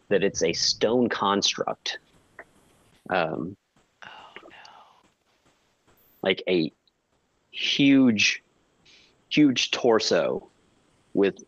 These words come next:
Speaker 1: big arms and this tiny pebble head on top of it. And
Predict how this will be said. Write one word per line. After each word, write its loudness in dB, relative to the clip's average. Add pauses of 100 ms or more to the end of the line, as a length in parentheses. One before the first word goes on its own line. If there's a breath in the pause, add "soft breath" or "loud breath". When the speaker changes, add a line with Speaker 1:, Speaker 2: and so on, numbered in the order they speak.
(200)
Speaker 1:
big 4
arms -2 (800 soft breath)
and 0 (760)
this 0 (200)
tiny 2
pebble 0
head 2
on 0
top 0
of -2
it. -4 (1080)
And 0